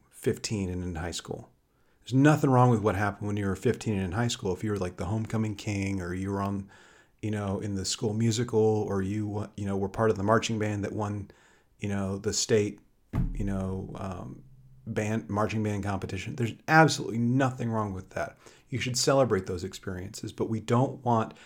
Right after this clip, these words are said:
to be looking in the rearview mirror, you know, so much that we forget about where we're going ahead of us.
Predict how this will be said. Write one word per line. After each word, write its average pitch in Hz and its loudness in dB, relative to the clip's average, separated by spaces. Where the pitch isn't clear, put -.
to - -18
be 120 2
looking 139 4
in 120 6
the 117 6
rearview 117 4
mirror, 107 4
you 120 2
know, 104 2
so 117 2
much 110 2
that 113 0
we 113 2
forget 117 4
about 107 0
where 107 6
we're 98 2
going 92 -2
ahead - -10
of 95 -10
us. - -10